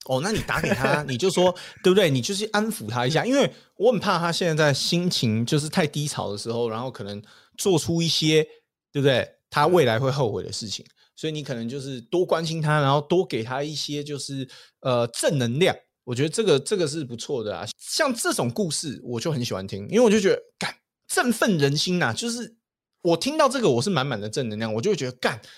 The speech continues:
Speaker 1: 人家原生家庭都长那样，然后他可以靠自己努力爬成那样，那我在这边废什么，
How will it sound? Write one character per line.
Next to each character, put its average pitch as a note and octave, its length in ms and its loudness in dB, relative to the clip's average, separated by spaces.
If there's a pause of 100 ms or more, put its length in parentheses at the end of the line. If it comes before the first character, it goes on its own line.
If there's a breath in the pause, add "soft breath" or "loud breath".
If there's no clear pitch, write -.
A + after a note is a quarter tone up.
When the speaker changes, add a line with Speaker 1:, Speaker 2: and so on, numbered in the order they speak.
(100)
Speaker 1:
人 D#3+ 180 -4
家 B3 160 0
原 F3 180 -4
生 G3 180 -2
家 F#3+ 160 4
庭 D3+ 160 2
都 D#3+ 120 4
长 A2 180 0
那 C3+ 220 4
样， A#2+ 280 4
然 C3+ 140 0
后 D#3+ 60 2
他 E3+ 160 0
可 - 120 -2
以 A2+ 140 0 (240)
靠 E3 180 2
自 C#3 220 -6
己 A#2+ 140 -4
努 G#2+ 180 -2
力 C3 140 -2
爬 G#2+ 200 -4
成 G#2+ 200 -6
那 A#2+ 180 -4
样， A#2 180 -4 (400 soft breath)
那 A3+ 140 2
我 A2+ 220 0
在 D3+ 120 0
这 C#3+ 120 -6
边 C#3+ 100 -10
废 B2 220 -6
什 - 140 -14
么， - 40 -20